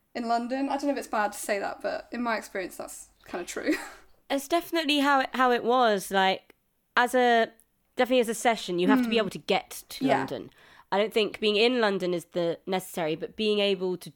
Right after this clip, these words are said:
Speaker 2: be able to drop everything and be like, "I'll be there in an hour."
Speaker 1: Yeah, exactly. Like
Speaker 2: Or, or you can just be like, "I can be there. Just give me some time.
Speaker 1: Yeah.
Speaker 2: I will be there," rather than being like, "Oh yeah, I'm in Inverness."
Speaker 1: <laughs> Yeah. Lovely as
Speaker 2: Uh,
Speaker 1: I'm
Speaker 2: "Let
Speaker 1: sure
Speaker 2: me
Speaker 1: it
Speaker 2: get on a
Speaker 1: is.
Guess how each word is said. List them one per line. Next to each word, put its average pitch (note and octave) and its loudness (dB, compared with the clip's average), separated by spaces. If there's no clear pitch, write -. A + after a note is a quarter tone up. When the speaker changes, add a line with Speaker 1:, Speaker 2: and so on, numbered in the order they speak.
Speaker 2:
be A3 0
able G3 0
to F#3+ -2
drop F#3+ -2
everything F3 -2
and E3+ -2
be F3 0
like, E3+ -2
"I'll F#3+ 2
be G3 -6
there F3 2
in E3 -2
an D#3+ -4
hour." D#3 -4
Speaker 1:
Yeah, G#3 0
exactly. A#3+ -2
Like A3 2
Speaker 2:
Or, F#3 2
or A#3 4
you A#3+ 0
can A3+ 0
just - -8
be G#3+ -2
like, F3+ 0
"I G3 2
can G3 -6
be F3+ -2
there. D3+ -2
Just - -6
give F3+ 0
me E3+ 2
some E3+ -4
time. E3 0
Speaker 1:
Yeah. G3 0
Speaker 2:
I D#3+ 0
will D#3 -4
be D#3 -4
there," D3+ 0
rather E3+ 0
than E3 -4
being E3+ -2
like, D#3+ -4
"Oh A#3 0
yeah, A3+ 2
I'm A3+ 0
in A#3+ 0
Inverness." F#3+ -2
Speaker 1:
<laughs> E4 2
Yeah. B3 2
Lovely D#4+ 4
as B3+ 4
Speaker 2:
Uh, A3 4
Speaker 1:
I'm A3 0
Speaker 2:
"Let A3+ 4
Speaker 1:
sure B3 0
Speaker 2:
me B3 2
Speaker 1:
it - 0
Speaker 2:
get - 4
on G#3 0
a G3+ 2
Speaker 1:
is. F3 -6